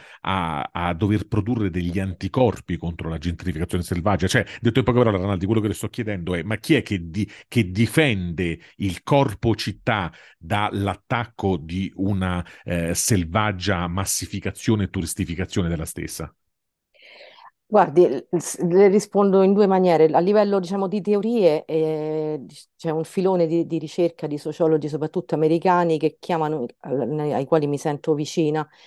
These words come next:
Speaker 2: i quali chiamano in causa le, le nostre scelte individuali, le scelte di vita, lo, lo stile di vita che noi, eh, appunto, agiamo, perché è sempre una scelta se, eh, consumare nel negozio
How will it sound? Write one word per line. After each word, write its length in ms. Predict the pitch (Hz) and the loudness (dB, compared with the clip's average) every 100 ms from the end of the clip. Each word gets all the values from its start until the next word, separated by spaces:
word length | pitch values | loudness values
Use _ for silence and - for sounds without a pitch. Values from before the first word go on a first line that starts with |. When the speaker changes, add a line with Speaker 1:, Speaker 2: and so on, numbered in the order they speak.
| - _ - | -20 _ -4
Speaker 2:
i 100 | 175 | 2
quali 260 | 220 196 | 4 6
chiamano 300 | 170 170 175 | 4 4 4
in 100 | 196 | 2
causa 380 | - 185 180 180 | 6 6 6 4
le, 180 | 160 160 | 2 2
le 100 | 180 | 0
nostre 360 | 185 175 - | 0 -2 -4
scelte 340 | 165 - 156 - | -4 -4 -4 -6
individuali, 640 | 147 147 143 131 120 135 | -4 -4 -2 -2 -2 -2
le 120 | 147 | -4
scelte 380 | 147 - 160 170 | -4 -4 -6 -4
di 100 | 156 | 0
vita, 240 | 190 175 | 2 2
lo, 360 | 156 131 151 160 | 2 0 -2 -2
lo 120 | 160 175 | -2 -6
stile 280 | 151 - 185 | -2 -2 0
di 100 | 180 | 0
vita 240 | 185 165 | 0 0
che 100 | 151 | -2
noi, 460 | 160 160 156 151 147 | -2 -2 -2 -2 -4
eh, 400 | 147 135 131 131 | -4 -2 -2 -4
appunto, 560 | - - 156 147 135 | -6 -6 -6 -2 0
agiamo, 580 | 131 127 139 127 131 131 _ _ _ | 0 0 -2 -2 -4 -8 _ _ _
perché 240 | _ - 156 | _ 4 4
è 40 | |
sempre 360 | 160 202 180 175 | 4 0 0 0
una 120 | 170 | -2
scelta 580 | 160 - 175 147 - 151 | -2 2 4 2 0 -2
se, 220 | - 156 | 0 0
eh, 340 | - 151 143 143 | 0 -2 -2 -4
consumare 720 | - 156 - 156 151 147 143 | -8 -6 -2 2 2 4 2
nel 200 | 143 147 | 0 -2
negozio 720 | 147 151 147 143 - 156 139 | -4 -2 -2 -4 -4 -4 -4